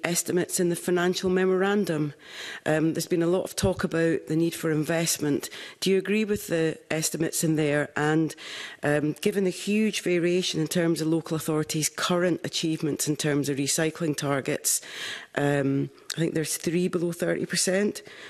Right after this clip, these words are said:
twelve over fifty percent. To address the best practice and the learning experience, where do you see the investment coming from in capital and in revenue expenditure?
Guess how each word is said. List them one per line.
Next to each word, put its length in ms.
twelve 400
over 180
fifty 320
percent. 600
To 160
address 400
the 120
best 320
practice 720
and 140
the 60
learning 400
experience, 840
where 160
do 80
you 140
see 220
the 120
investment 540
coming 300
from 300
in 60
capital 840
and 220
in 140
revenue 400
expenditure? 760